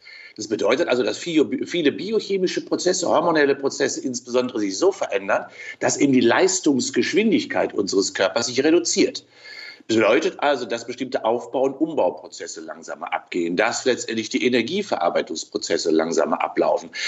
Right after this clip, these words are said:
dass Muskelmasse schwindet, das größte Stoffwechselorgan. Und so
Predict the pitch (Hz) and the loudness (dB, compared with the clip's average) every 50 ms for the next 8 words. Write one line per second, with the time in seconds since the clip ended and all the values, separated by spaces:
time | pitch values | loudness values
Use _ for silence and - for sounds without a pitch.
0 | - - - 127 - 120 139 190 208 - - - 156 110 104 98 98 - - 98 | -4 -2 0 0 2 4 4 6 6 4 4 4 4 4 4 2 2 0 -2 -4
1 | - - 107 110 110 117 120 113 107 - - - 131 127 - 143 - - - 175 | -2 0 0 2 2 2 2 2 0 0 2 2 2 2 2 0 -2 2 2 0
2 | 196 - - 92 - - - - - 82 - - 87 87 87 90 95 101 - 196 | 2 2 0 -2 -2 -4 -8 -6 -4 -4 -4 -2 -2 0 2 2 0 4 4 4
3 | 240 269 262 | 4 4 2